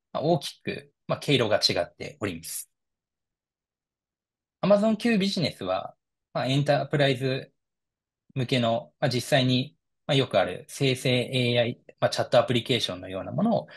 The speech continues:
構築するようなサービスとなっており、Amazon Qデベロッパーの方では、開発者用、まあ、ソフトウェア開発者が助かるような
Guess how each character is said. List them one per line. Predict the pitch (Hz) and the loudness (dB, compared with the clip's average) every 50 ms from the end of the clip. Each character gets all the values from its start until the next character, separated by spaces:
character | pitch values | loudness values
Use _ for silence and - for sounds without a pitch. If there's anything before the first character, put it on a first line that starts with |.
| - - - _ _ _ | -20 -20 -20 _ _ _
構 | _ 127 110 - | _ 0 0 0
築 | - - - | 0 -2 -2
す | - - 101 | -4 -6 -4
る | 95 | -4
よ | 90 | -6
う | 90 | -6
な | 90 - - | -8 -10 -6
サ | - - 107 | 0 0 0
ー | 92 | 0
ビ | 92 90 | 0 -4
ス | - | -6
と | - 113 101 | -4 -4 -2
な | 95 90 | -2 -2
っ | - - | -4 -6
て | - | -8
お | 92 | -10
り、 | 95 98 - _ _ _ - | -10 -12 -14 _ _ _ 2
Amazon | 143 151 151 160 160 151 | 4 4 4 4 2 2
Q | 156 - 147 135 | 2 2 2 4
デ | 147 139 | 4 4
ベ | 156 156 | 4 2
ロ | 151 | 2
ッ | 143 | 0
パ | 147 - 131 117 | 0 -2 -2 -2
ー | |
の | 123 131 | -2 -4
方 | - 180 180 | -2 -2 0
で | 156 113 | 0 2
は、 | 104 104 98 - - _ _ _ _ _ _ | 0 0 -2 -2 -6 _ _ _ _ _ _
開 | - - 170 180 175 | 0 0 0 2 0
発 | 175 170 - - | -2 -4 -4 -6
者 | - - - - - 156 151 | -6 -4 -4 0 2 4 4
用、 | 143 135 131 - - - _ _ _ _ _ _ | 4 4 2 0 -4 -10 _ _ _ _ _ _
ま | - 127 | -4 0
あ、 | |
ソ | - 151 | 0 0
フ | 143 | 0
ト | - 175 | 2 2
ウ | 170 | 2
ェ | 165 | 4
ア | 160 | 4
開 | 165 165 160 | 2 0 2
発 | 151 160 156 - - - | 0 0 -2 -2 -6 -4
者 | - - 156 156 - - - _ _ _ _ _ | 0 2 2 2 0 -2 -6 _ _ _ _ _
が | - 226 233 - - - 147 | -4 -2 -2 -2 -2 -2 -4
助 | 143 - - | -4 -4 0
か | - 160 | 2 2
る | 147 127 104 | 4 4 2
よ | 98 87 87 87 | 0 -4 -8 -10
う | |
な | - 90 104 - | -12 -12 -14 -14